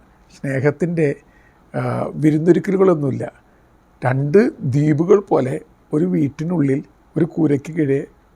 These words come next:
ആളുകൾ താമസിക്കുകയാണ്. ദാ ഇപ്പൊ പൊട്ടാവുന്ന ഏതൊക്കെയോ അഗ്നിപർവ്വതങ്ങൾ പോലെ തൊട്ട് തൊട്ടുരുമി എന്നാൽ തൊടാതെ ഇരിക്കുന്ന അവസ്ഥ. ഇതാണ് സൈലന്റ് ഡിവോഴ്സിൻ്റെ അവസ്ഥ എന്ന് പറയുന്നത്. പുറമേ നോക്കുമ്പോൾ ഭാര്യ ഭർത്താക്കന്മാരാണ്,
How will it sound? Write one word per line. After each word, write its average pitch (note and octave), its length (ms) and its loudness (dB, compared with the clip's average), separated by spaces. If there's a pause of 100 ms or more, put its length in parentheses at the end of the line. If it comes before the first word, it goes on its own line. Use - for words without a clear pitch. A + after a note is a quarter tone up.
(240)
ആളുകൾ C#3+ 220 -2
താമസിക്കുകയാണ്. C#3 640 -8 (400)
ദാ D#3 140 6 (220)
ഇപ്പൊ - 340 2 (140)
പൊട്ടാവുന്ന D#3+ 640 4 (1300)
ഏതൊക്കെയോ C#3+ 520 4 (340)
അഗ്നിപർവ്വതങ്ങൾ D#3 760 2
പോലെ C3+ 260 -2 (360)
തൊട്ട് - 460 -2
തൊട്ടുരുമി D#3+ 600 0 (560)
എന്നാൽ C#3 280 -2
തൊടാതെ C3 400 -2 (360)
ഇരിക്കുന്ന C#3 300 -2
അവസ്ഥ. B2 260 -8 (1000)
ഇതാണ് E3+ 260 0
സൈലന്റ് C#3+ 600 -2 (520)
ഡിവോഴ്സിൻ്റെ C#3+ 540 4
അവസ്ഥ B2+ 220 -2
എന്ന് C3 140 -4
പറയുന്നത്. A#2+ 300 -6 (100)
പുറമേ C#3 280 -4
നോക്കുമ്പോൾ D#3+ 380 -6
ഭാര്യ C3+ 240 -2
ഭർത്താക്കന്മാരാണ്, C3 640 -8